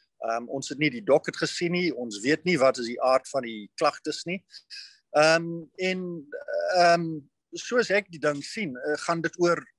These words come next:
hoekom en waarom het hy betalings gekry? Wat is die doel daarvan en is daar 'n, 'n korrupte verhouding met Thales? Was daar so 'n korrupte verhouding? Dis iets wat van die feite afgelei moet word.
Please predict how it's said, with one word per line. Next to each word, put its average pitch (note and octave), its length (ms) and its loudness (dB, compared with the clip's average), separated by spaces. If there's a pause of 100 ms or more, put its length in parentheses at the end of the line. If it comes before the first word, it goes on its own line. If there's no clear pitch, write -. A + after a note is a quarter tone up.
hoekom F3+ 680 -2
en C#3+ 120 -4
waarom D#3+ 400 4
het E3 140 -4
hy D#3+ 80 2
betalings G#3+ 540 0
gekry? G#2+ 480 -12
Wat C#3 220 0
is E3 140 -8
die D3+ 120 -12
doel F3+ 240 -2
daarvan D#3+ 560 4
en A2+ 220 -4 (400)
is D#3+ 200 0
daar D3 280 6
'n, C#3 480 2
'n B2 600 -10
korrupte C#3+ 880 2 (480)
verhouding C#3 520 0 (460)
met C3+ 260 -6
Thales? B2 580 0
Was D#3+ 260 2
daar D3 160 2
so C#3 200 -6
'n B2 120 -6
korrupte A#2+ 400 -6
verhouding? A2 600 -2 (360)
Dis F#3 200 4
iets A#3+ 240 -2
wat G3 200 4 (120)
van F#3 120 2
die F3+ 80 -2
feite F#3 320 2
afgelei D3 480 2
moet A#2 220 -12
word. - 400 -14